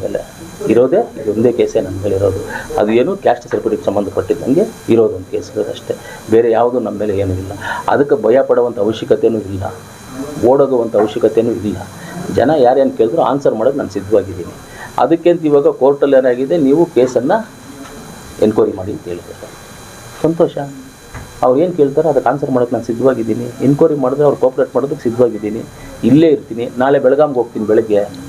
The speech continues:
ಆರು ಗಂಟೆಗೆ ಹೋಗ್ತೀನಿ, ಬೆಳಗ್ಗೆ ಬೆಳಗಾಂಗೆ ಹೋಗ್ತೀನಿ. ಬೆಳಗ್ಗೆ ಹೋಗ್ಬಿಟ್ಟು ನಾಳೆ ಅಲ್ಲೆಲ್ಲ ಕಾರ್ಯಕ್ರಮ ಮುಗಿಸ್ಕೊಂಡು ರಾತ್ರಿ ವಾಪಸ್ ಬರೋಕ್ಕಾಗಲ್ಲ, ಯಾಕಂದರೆ ಫ್ಲೈಟ್ ಟಿಕೆಟು ರಾತ್ರಿಗೆ ಸಿಕ್ಕಿಲ್ಲ, ಯಾಕಂದರೆ ಬರೋರು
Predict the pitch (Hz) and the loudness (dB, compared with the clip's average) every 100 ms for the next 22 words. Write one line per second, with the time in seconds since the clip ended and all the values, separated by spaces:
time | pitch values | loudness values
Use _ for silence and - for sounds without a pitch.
0 | - - - 123 123 139 113 107 107 101 | -14 -2 0 0 0 0 0 -2 -2 0
1 | 101 101 - 107 110 110 95 - 101 - | 2 0 2 4 4 2 -2 -6 -10 -12
2 | - - - - 139 160 156 143 135 139 | -16 -18 -16 2 2 4 2 2 2 0
3 | 131 123 123 139 135 120 120 113 110 107 | 2 4 4 2 2 2 2 0 0 -2
4 | 180 120 120 117 110 110 107 131 - 98 | 0 2 2 2 0 0 0 0 2 0
5 | 98 92 - - - - 127 127 127 131 | -2 -4 -10 -14 -6 0 2 2 2 0
6 | 135 113 117 127 110 117 - 98 117 98 | -2 -4 2 2 0 -6 -10 -2 0 2
7 | 110 123 110 120 143 | 0 0 2 2 2